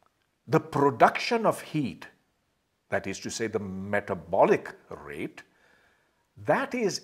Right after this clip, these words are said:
exactly equal to the radiation of heat from the surface. Because if it was not, well then, so suppose we produce more heat than we radiated away, then we'd get hotter and hotter and die.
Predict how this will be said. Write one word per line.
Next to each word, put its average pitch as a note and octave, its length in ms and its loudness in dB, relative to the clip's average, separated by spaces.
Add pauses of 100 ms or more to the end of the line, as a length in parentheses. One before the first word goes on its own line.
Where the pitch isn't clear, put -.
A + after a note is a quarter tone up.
exactly C#3+ 800 0
equal A#2 340 -2
to B2+ 120 -6
the C3+ 300 0 (140)
radiation G2 680 -4
of B2+ 140 -4
heat - 400 -16
from D#3+ 280 -14
the E3+ 160 -2
surface. - 840 -4 (580)
Because A3+ 320 4
if B3+ 160 -2
it C#4 140 -2
was G#3 280 4
not, F3 580 2 (720)
well D#3+ 240 4
then, D#3+ 380 2 (1040)
so - 180 4
suppose G3 440 8
we F3 120 6
produce E3+ 460 0
more C#3 380 4
heat D3 420 -2 (140)
than C3+ 180 4
we C3 180 2
radiated B2+ 640 4
away, A#2 260 -2
then G2+ 200 -8
we'd G#2 160 -6
get A2 160 -2
hotter B2 360 -4
and C3+ 120 -4
hotter F3 460 -6 (180)
and G#2+ 140 -10
die. - 320 -8